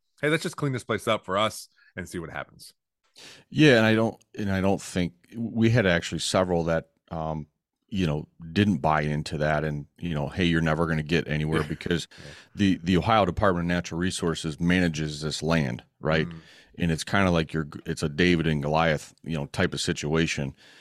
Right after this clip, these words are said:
Speaker 2: And, um, you know, we just kept, we just kept working and working with them and became, uh, friends with them and,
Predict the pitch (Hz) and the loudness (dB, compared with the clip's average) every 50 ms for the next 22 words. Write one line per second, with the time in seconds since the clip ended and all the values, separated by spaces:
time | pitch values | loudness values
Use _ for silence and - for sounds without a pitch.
0 | - - _ _ _ - 78 78 78 78 78 76 76 73 78 76 76 71 71 71 | -20 -20 _ _ _ -6 -4 -4 -2 -2 -2 -4 -2 -2 -2 -2 -2 -2 -4 -6
1 | 69 - _ - - - 92 92 87 82 80 80 67 71 85 90 85 98 98 - | -8 -14 _ -20 -12 -6 -2 0 0 2 0 0 -2 -4 -4 -2 -2 -2 -2 -2
2 | - - 104 107 - _ _ _ _ - 82 80 76 87 - - - 107 98 - | 0 0 0 0 0 _ _ _ _ -8 -6 -4 -4 -4 -4 -2 0 0 0 2
3 | - 101 117 139 - - 104 87 82 80 78 78 76 71 - - - 76 85 92 | 2 2 2 2 0 0 0 0 0 -2 -2 -4 -6 -8 -12 -14 -6 -2 -2 -2
4 | 95 - 120 101 90 87 104 117 - - 98 90 85 82 80 76 80 78 - - | 0 0 0 0 2 2 2 2 2 0 -2 0 0 0 -2 -4 -6 -8 -4 -4
5 | 90 85 82 82 82 80 80 78 78 - - - 110 117 110 92 87 82 - 87 | -2 -2 0 -2 -2 -4 -4 -4 -6 -4 0 2 2 2 2 2 -2 -2 -2 -4
6 | 82 80 80 80 78 76 73 | -4 -2 -2 -4 -4 -4 -6